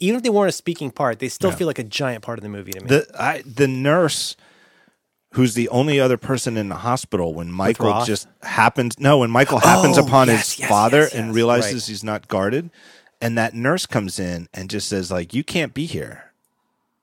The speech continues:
Speaker 2: and says it with that sort of authority where, like, let's just say that you're, you, you know, you're, you know, you're not, your, your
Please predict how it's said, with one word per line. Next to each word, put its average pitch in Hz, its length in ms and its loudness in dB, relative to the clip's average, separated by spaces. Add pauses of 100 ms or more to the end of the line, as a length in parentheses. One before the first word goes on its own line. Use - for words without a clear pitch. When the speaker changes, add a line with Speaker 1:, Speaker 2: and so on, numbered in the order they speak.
(120)
Speaker 2:
and 107 320 -4 (320)
says 214 340 6
it 311 140 -2
with 233 160 -2
that 143 200 -4
sort 175 240 2
of 135 80 2
authority 143 540 0
where, 110 220 2
like, 107 260 -2 (340)
let's 233 160 4
just 285 200 2
say 139 260 6
that 113 260 -2
you're, 113 360 -2
you, 101 200 -14 (280)
you 131 180 -10
know, 85 200 -8 (220)
you're, 110 600 0 (1400)
you 127 120 -10
know, 92 180 -12
you're 170 160 -4
not, 135 240 2
your, 127 200 -2
your 113 260 -4